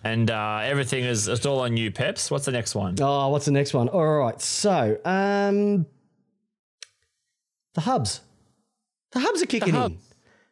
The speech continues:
Speaker 2: The hubs
Speaker 1: Yeah.
Speaker 2: are, the hubs are in. Okay,
Speaker 1: Hubs are
Speaker 2: so
Speaker 1: in.
Speaker 2: the we-, the Western Australian boys have, uh,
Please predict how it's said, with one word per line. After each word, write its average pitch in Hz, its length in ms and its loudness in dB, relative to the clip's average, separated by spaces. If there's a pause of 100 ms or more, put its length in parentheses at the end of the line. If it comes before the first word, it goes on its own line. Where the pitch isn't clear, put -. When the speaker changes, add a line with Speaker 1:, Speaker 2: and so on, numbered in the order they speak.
(120)
Speaker 2:
The 330 120 -6
hubs 453 460 0
Speaker 1:
Yeah. 104 240 -2
Speaker 2:
are, 190 480 0 (200)
the 151 120 -2
hubs 202 260 0
are 170 120 2
in. 254 320 0 (920)
Okay, 190 180 -2
Speaker 1:
Hubs 214 200 2
are 196 40 2
Speaker 2:
so 190 280 2
Speaker 1:
in. 185 200 0 (600)
Speaker 2:
the 185 60 0
we-, 208 220 0
the 185 140 -2
Western 214 260 0
Australian 185 420 2
boys 196 420 2
have, 165 240 2
uh, 156 500 4